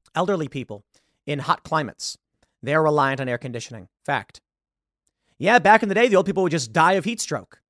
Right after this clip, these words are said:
Now we have air conditioning and we can keep people alive longer and more comfortable. Cold environments. Old people would typically just freeze to death without heat, but now they can survive.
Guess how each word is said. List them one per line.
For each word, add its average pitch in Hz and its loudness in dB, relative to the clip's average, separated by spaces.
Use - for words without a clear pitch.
Now 127 -2
we 175 2
have 180 2
air 180 4
conditioning 160 -4
and 139 -8
we 156 -6
can 170 -8
keep - -12
people 143 -8
alive 131 -6
longer 117 -10
and 131 -8
more 113 -10
comfortable. - -16
Cold 240 4
environments. 131 -2
Old 185 2
people 165 -4
would 175 -6
typically 147 -6
just 143 -8
freeze 175 -6
to 139 -14
death 127 -6
without 123 -8
heat, 107 -16
but 110 -12
now 110 -14
they 156 -6
can 98 -14
survive. 117 -10